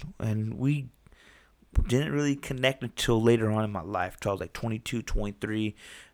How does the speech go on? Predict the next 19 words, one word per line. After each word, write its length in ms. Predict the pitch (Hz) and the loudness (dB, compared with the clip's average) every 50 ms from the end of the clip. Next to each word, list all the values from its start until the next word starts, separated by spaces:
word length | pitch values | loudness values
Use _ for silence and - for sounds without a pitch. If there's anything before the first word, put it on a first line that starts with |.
| _ | _
You 100 | - 110 | -8 -4
know, 180 | 107 101 101 101 | -2 0 0 0
we 140 | 101 104 104 | 0 0 2
really 300 | 104 117 117 110 107 107 | 6 6 6 6 6 4
got 200 | - 107 107 - | 4 4 2 2
to 100 | - 110 | 0 -4
know 200 | 110 110 104 104 | -2 -2 -2 -2
each 180 | 110 107 - - | -2 -4 -4 -4
other. 100 | 104 113 | -2 -2
We 140 | 123 170 180 | 0 0 0
knew 320 | 175 165 175 175 175 165 - | 0 0 2 2 2 4 6
of 220 | 151 160 151 151 | 8 8 6 6
each 200 | 160 147 - - | 0 -2 -2 -2
other, 160 | 160 151 151 147 | -2 0 -2 -2
of 100 | 143 - | -4 -2
course, 240 | - 160 147 147 | 0 0 0 0
we're 80 | - 139 | -2 -10
cousins, 500 | - - - 170 151 120 107 104 104 104 | -4 2 4 4 4 4 2 -4 -6 -6
but 160 | 113 135 - | -4 -4 -4